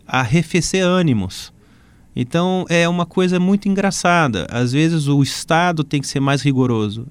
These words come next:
e, às vezes, menos rigoroso. Por incrível que pareça, um paradoxo. Mas você precisa ter um controle,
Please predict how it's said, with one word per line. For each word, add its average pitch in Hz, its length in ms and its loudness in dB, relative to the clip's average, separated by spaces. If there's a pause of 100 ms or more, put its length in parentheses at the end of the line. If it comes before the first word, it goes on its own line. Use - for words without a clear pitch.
(100)
e, 131 60 -6
às 117 140 -4
vezes, 110 260 -6
menos 104 320 -4
rigoroso. 110 580 -8 (500)
Por 120 120 -6
incrível 143 300 -2
que 156 80 -10
pareça, 120 440 -2
um 110 60 -6
paradoxo. 135 640 -6 (500)
Mas 107 120 -8
você 107 180 -8
precisa 127 500 -2
ter 127 340 -4 (280)
um 165 160 -6
controle, 151 600 0